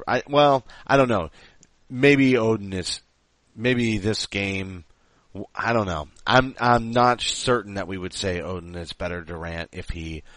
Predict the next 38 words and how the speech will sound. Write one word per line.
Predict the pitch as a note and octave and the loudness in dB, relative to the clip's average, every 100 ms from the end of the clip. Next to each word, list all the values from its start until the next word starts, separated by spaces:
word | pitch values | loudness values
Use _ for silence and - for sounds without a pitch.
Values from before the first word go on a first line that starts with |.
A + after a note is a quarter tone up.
| - - | -20 -12
made | F#2 F#2 | -6 -4
it | F2 | -4
into | F2 E2+ | -8 -10
the | D#2+ | -10
league | E2 F2 D#2+ | -8 -8 -8
and | E2+ | -10
fulfilled | E2 D#2+ F2+ E2 | -12 -8 -8 -8
his | E2 | -10
potential, | - E2 F2+ F2 D#2+ D2+ | -12 -8 -6 -6 -8 -12
but | D#2+ | -12
he | |
was | D#2+ D#2+ | -10 -8
definitely | F#2+ G2 G2+ F#2 | -6 -6 -8 -10
gonna | F2 | -10
be | E2+ | -10
the | E2 | -10
number | E2 D#2+ E2 | -10 -12 -10
one | D#2 D#2 C#2 | -10 -12 -14
pick. | - D2+ C2 - - - - | -12 -10 -10 -14 -20 -18 -8
But | G#2 - | -4 2
those | D3+ D#3+ | 4 4
two | - C#3+ | 0 -2
would | B2 | 0
have | A2 | -2
been | G#2 | -4
an | G2+ | -6
interchangeable | G#2+ G2 - G2 F#2 E2+ E2 E2+ | -10 -10 -6 -6 -6 -8 -10 -8
one, | E2+ E2 | -10 -10
too, | - F2 E2+ | -10 -8 -8
with, | D#2+ E2 - - | -8 -10 -14 -14
with | G2+ F#2 | -10 -8
Horford | - F2 F2 E2+ E2+ D2+ - - _ - | -8 -10 -8 -10 -10 -12 -20 -20 _ -18
clearly | - - A2+ F#2+ E2+ | -8 0 0 0 -2
the | D#2 D#2+ | -6 -10
three. | - F2+ E2 D2 D2+ - | -10 -8 -8 -10 -10 -6
But | G2 - | -6 -6
you're | G2+ B2 | -4 -2
right, | C3 B2+ F2+ E2 | 2 4 2 -2